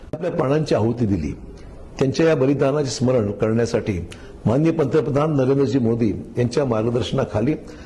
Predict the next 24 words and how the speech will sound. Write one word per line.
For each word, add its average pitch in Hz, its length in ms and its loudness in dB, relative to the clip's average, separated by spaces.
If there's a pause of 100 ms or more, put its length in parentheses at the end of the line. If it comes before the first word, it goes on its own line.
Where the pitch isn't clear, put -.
(280)
संपूर्ण 175 340 2
देशभरात 147 520 2 (420)
साडेतीनशेवी 160 880 2 (460)
शहीदी 139 340 2
समागम 131 460 0
शताब्दी 123 460 -2
साजरी 110 340 0
होत 92 200 0
आहे. - 160 -4 (640)
महाराष्ट्राचे 127 580 2
मुख्यमंत्री 117 680 0 (520)
माननीय 135 460 2
देवेंद्रजी 127 600 0
फडणवीस 107 460 2 (680)
यांनी 170 200 2
महाराष्ट्रात 135 840 0
या 143 180 4
कार्यक्रमाचे 117 720 0
अतिशय 120 340 -2
वेगळ्या 120 360 4
पद्धतीने 120 540 0
आयोजन 110 420 0
केले 98 340 0
आहे. 95 200 -4